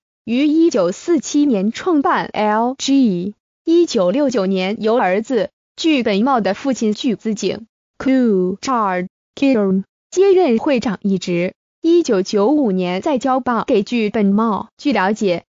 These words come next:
乐金集团事业版图日益扩大，旗下的乐金电子在全球贸易中占有一席之地，除了贩售消费电子产品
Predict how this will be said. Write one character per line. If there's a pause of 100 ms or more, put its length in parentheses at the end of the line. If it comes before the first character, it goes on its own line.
(160)
乐
金
集
团
事
业
版
图
日
益
扩
大， (240)
旗
下
的
乐
金
电
子
在
全
球
贸
易
中 (240)
占
有
一
席
之
地， (280)
除
了
贩
售
消
费
电
子
产
品